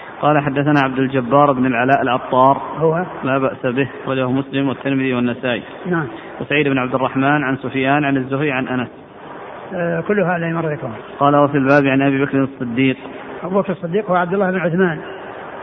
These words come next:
Speaker 2: آه، أبو بكر كنيته واسمه عبد الله، وأبوه اسمه عثمان وكنيته أبو قحافة،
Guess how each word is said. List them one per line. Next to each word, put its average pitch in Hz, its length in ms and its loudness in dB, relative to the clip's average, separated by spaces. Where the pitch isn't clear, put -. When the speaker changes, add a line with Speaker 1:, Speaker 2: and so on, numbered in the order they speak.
Speaker 2:
آه، 170 580 -2
أبو 170 200 2
بكر 175 220 0
كنيته 175 400 0
واسمه 175 760 2
عبد 165 180 -4
الله، 185 320 0
وأبوه 175 1120 2
اسمه 180 300 0
عثمان 180 440 0
وكنيته 175 480 0
أبو 165 120 0
قحافة، 185 480 0